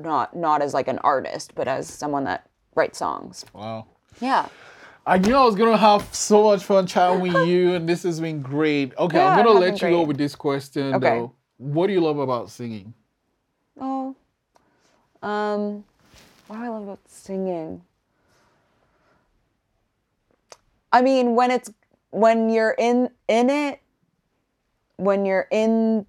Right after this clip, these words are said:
Speaker 1: the thing you're singing, and you feel it in your body, and you can, like, hear it in the space, it feels like a release. Like, it's like a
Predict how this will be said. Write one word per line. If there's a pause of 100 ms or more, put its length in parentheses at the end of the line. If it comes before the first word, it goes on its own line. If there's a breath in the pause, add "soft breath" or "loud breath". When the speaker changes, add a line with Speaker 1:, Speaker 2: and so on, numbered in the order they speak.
(120)
Speaker 1:
the
thing
you're
singing, (640)
and
you (120)
feel
it
in
your
body, (840)
and
you
can,
like,
hear
it
in
the
space, (1000)
it
feels (100)
like
a (240)
release. (120)
Like,
it's
like
a